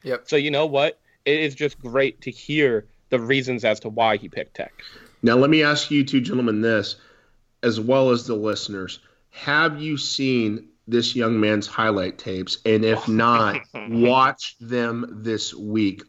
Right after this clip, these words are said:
Speaker 3: Oh, my goodness.
Speaker 1: Absolute baller. Can shoot the three, can shoot the two, can dunk, can play defense, just all around. He's
Speaker 2: I mean,
Speaker 1: an all-around, just incredible
Speaker 2: I mean,
Speaker 1: athlete.
Speaker 2: he, he's only six three, but he's a big-bodied kid, and he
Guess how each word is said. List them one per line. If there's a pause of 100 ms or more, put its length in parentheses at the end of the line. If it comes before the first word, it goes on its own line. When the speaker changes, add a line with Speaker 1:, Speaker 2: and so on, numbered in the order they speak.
(180)
Speaker 3:
Oh,
my (440)
goodness. (1200)
Speaker 1:
Absolute
baller.
Can
shoot
the
three,
can
shoot
the
two,
can
dunk, (120)
can
play
defense, (160)
just
all
around.
He's
Speaker 2:
I
mean,
Speaker 1:
an
all-around,
just
incredible
Speaker 2:
I
mean,
Speaker 1:
athlete.
Speaker 2:
he,
he's
only
six
three,
but
he's
a
big-bodied
kid,
and
he